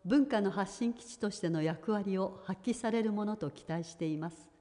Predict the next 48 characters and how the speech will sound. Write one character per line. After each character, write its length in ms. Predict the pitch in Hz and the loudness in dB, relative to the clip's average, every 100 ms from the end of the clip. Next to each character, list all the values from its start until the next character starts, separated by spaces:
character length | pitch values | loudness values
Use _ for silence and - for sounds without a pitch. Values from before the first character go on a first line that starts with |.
| _ _ _ _ _ _ _ _ | _ _ _ _ _ _ _ _
四 240 | - 220 | 0 2
月 280 | 220 220 165 | 4 2 -2
が 140 | 156 143 | -4 -4
楽 180 | 165 202 | -2 -2
し 160 | - 220 | 0 -2
み 120 | 190 | 0
で 120 | 165 | -4
す。 240 | 170 - - - _ _ _ _ _ _ - | -8 -16 -20 -20 _ _ _ _ _ _ -6
実 280 | 180 175 226 | -6 -2 2
現 120 | 226 | 2
に 140 | 220 | 2
関 280 | 220 208 240 | -2 -2 4
わ 80 | 233 | 4
ら 140 | 240 | 4
れ 100 | 240 | 2
た 140 | 233 175 | 0 0
皆 240 | 175 196 | 2 0
さ 160 | 196 190 | 0 -2
ん 140 | 170 | 0
に 160 | 170 175 - - | -2 -4 -8 -20
感 200 | - 262 | -2 0
謝 160 | 240 202 | 0 0
の 100 | 175 | 0
気 160 | - 170 | 0 -2
持 100 | 175 | -2
ち 140 | - | -2
で 120 | 165 | 0
い 60 | 160 | 0
っ 20 | |
ぱ 260 | 156 - 190 | -2 -4 -2
い 100 | 185 | 0
で 120 | 170 | -2
す。 260 | 165 - - - _ _ _ _ _ _ _ _ _ _ | -6 -16 -20 -20 _ _ _ _ _ _ _ _ _ _
岩 260 | 202 240 | 4 6
崎 340 | 269 254 - 196 | 4 -2 2 4
義 260 | 185 - | 4 4
正 240 | 262 254 185 | 2 2 -2
さ 180 | - 160 | -2 0
ん、 160 | 156 - - - _ _ - | -2 -6 -20 -20 _ _ 4
六 260 | 208 285 | 6 8
十 240 | 254 269 240 | 8 8 6
代 240 | 170 151 | 4 0
男 220 | 135 175 | 2 0
性、 400 | 175 - 165 156 - - _ _ | 0 -2 -2 -2 -10 -20 _ _
松 320 | - 180 - 254 | -2 -2 2 4
葉 100 | 247 | 4
瀬 160 | 254 | 4
町。 380 | 202 165 - - | 2 0 -4 -12